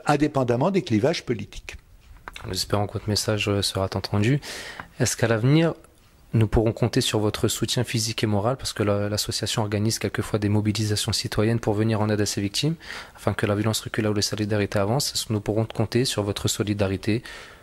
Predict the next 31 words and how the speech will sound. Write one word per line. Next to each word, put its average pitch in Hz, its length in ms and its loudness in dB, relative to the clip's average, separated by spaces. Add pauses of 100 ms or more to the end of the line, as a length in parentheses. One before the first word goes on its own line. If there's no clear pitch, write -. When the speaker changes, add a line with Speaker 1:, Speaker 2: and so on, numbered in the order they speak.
(180)
Speaker 2:
pour 117 180 4
de 113 80 2
futures 117 480 0
démarches 110 400 2
administratives 101 680 0
ou 113 60 2
de 104 80 2
futures - 340 -2
mobilisations 101 580 0
citoyennes ? 92 400 -2 (360)
Speaker 1:
Bien 113 260 8
sûr, 113 320 0 (840)
bien 110 120 6
sûr. 123 300 2
Je 123 100 4
pou-, - 240 -2
euh, - 680 2 (880)
dans 120 160 8
la 123 80 6
mesure 123 300 6
de 113 160 4
mes 110 200 6
moyens, 113 420 4
je 135 120 -2
pourrais, 113 380 2
euh, 107 380 0 (480)
participer 123 840 2
à 117 420 -2
des 107 160 2
soutiens, 123 760 2
euh, 110 280 -2